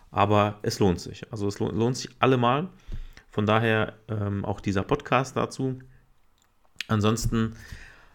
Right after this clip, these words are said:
ähm, wurde mir zuletzt mit, äh, mitgeteilt, dass, äh, ich häufig das Wort, äh, M verwende und, äh, ja, ich gebe mir Mühe, versprochen, dass das demnächst, äh, besser wird.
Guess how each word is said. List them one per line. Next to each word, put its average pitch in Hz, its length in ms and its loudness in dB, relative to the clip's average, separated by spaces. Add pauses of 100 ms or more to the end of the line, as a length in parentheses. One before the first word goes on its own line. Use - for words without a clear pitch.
(160)
ähm, 104 240 2
wurde 123 120 6
mir 135 120 6
zuletzt - 380 2
mit, - 480 -2
äh, 110 260 4
mitgeteilt, 117 640 0
dass, - 340 -2
äh, 98 220 2
ich - 220 -6
häufig - 200 0
das 95 240 -4
Wort, 101 340 -2
äh, 98 180 0
M 143 560 -2
verwende 139 580 -2
und, 107 400 -2
äh, 104 180 4
ja, 101 380 4
ich - 280 -8
gebe 117 260 6
mir 107 380 4 (160)
Mühe, 143 300 2
versprochen, - 560 0 (540)
dass - 160 -2
das 101 160 2
demnächst, 95 520 -2
äh, 98 100 0
besser 147 280 2
wird. 139 240 2